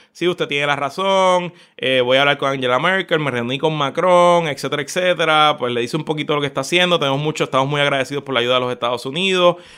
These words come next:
eh, mucho más de lo que estamos agradecidos de la Unión Europea". Y al final le dice, le dice como que: "Ah, y para que sepa, estamos listos para comprar más Javelins", que son unos, unos misiles de, de defensa,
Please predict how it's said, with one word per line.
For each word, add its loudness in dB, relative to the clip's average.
eh, 2
mucho -2
más 2
de 2
lo 2
que 0
estamos -2
agradecidos 0
de 2
la 2
Unión -4
Europea". -2
Y -2
al -2
final -6
le 0
dice, 0
le 2
dice 0
como -2
que: -6
"Ah, 0
y -4
para -6
que -12
sepa, -2
estamos -6
listos -6
para 2
comprar -4
más -4
Javelins", 0
que -12
son -10
unos, 0
unos -2
misiles 0
de, 0
de -2
defensa, -2